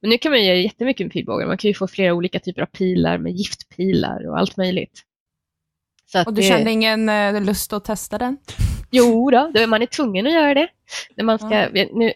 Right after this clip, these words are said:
Speaker 1: nu kommer en liten spoiler, men det, det här kommer ni ändå fatta när ni spelar det. Men det var bra också, annars blir ni bara dödade massor med gånger. Men man möter en björn. Och den björnen behöver tas med, med giftpilar. Och då finns det en massa små växter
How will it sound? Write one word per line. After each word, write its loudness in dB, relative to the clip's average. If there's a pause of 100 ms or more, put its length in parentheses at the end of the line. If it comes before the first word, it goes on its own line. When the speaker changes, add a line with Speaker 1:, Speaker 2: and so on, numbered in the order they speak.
Speaker 1:
nu -4
kommer -4
en -2
liten -2
spoiler, 2
men 0
det, 2
det 0
här 2
kommer -8
ni -2
ändå -4
fatta -6
när -4
ni -4
spelar 0
det. 0
Men 0 (240)
det 0
var 4
bra 2
också, -6
annars -8
blir -12
ni -6
bara -8 (120)
dödade -2
massor -6
med -6
gånger. 0
Men -2
man 0
möter 0
en 0
björn. -2 (420)
Och -4
den 2
björnen -2 (280)
behöver -2
tas -4
med, -2 (360)
med -6
giftpilar. -4
Och -4
då -6
finns -8
det -18
en -12
massa -10
små -10
växter -4